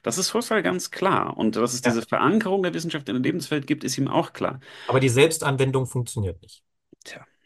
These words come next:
Speaker 2: Vielleicht können wir noch zum allerletzten noch eine kurze Frage stellen, nämlich, Thomas, was hat zum Teufel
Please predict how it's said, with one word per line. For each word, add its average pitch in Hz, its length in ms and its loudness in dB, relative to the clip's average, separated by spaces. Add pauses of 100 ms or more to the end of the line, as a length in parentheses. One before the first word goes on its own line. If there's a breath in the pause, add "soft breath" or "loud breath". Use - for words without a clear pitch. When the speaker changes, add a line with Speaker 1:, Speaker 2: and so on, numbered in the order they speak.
Speaker 2:
Vielleicht 185 280 6
können 196 100 8
wir 185 40 6
noch - 200 4
zum 160 260 0
allerletzten 160 720 6
noch 156 280 0
eine 226 300 6
kurze 202 380 4
Frage 127 320 -2
stellen, 95 380 -8
nämlich, 156 400 0 (920)
Thomas, 160 500 6
was 240 280 4
hat 254 340 4 (320)
zum 214 300 6
Teufel 202 540 8